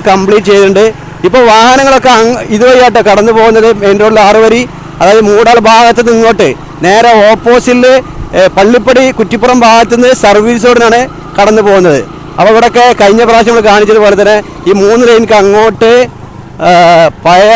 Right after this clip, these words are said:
റോഡൊക്കെ കട്ട് ചെയ്ത് കൊണ്ടുവന്ന്, പഴയ റോഡൊക്കെ കട്ട് ചെയ്ത് കൊണ്ടുവന്നത് നല്ല നീളത്തിലല്ലേ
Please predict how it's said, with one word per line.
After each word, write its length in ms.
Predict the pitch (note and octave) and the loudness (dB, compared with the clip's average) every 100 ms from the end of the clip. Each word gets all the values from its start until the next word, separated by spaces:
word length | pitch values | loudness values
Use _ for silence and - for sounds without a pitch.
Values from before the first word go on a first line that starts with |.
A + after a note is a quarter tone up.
| G#3+ | 2
റോഡൊക്കെ 360 | G3+ G#3 G#3+ G3+ | 2 0 -2 -2
കട്ട് 180 | F#3 - | -2 -2
ചെയ്ത് 140 | G3+ G3+ | 0 0
കൊണ്ടുവന്ന്, 300 | F#3+ F3+ E3 F#2+ - - - - - - - - - - | 0 0 -2 -6 -12 -14 -14 -16 -18 -20 -20 -20 -16 -4
പഴയ 240 | E3+ F3+ G#3 G#3+ | -2 2 2 2
റോഡൊക്കെ 380 | G3+ G#3 G#3 G#3+ F3+ | 0 0 -2 -2 -2
കട്ട് 240 | E3 - | -4 -2
ചെയ്ത് 160 | G3+ G#3 G3 | 0 0 0
കൊണ്ടുവന്നത് 460 | G3 F3+ F#3+ F#3+ G3 F3 | 0 0 0 0 -2 -2
നല്ല 400 | F3 F3 G3 G#3 G3+ | 0 0 2 0 0
നീളത്തിലല്ലേ 540 | F#3+ F#3+ F3 F3+ F3+ | 0 0 0 0 2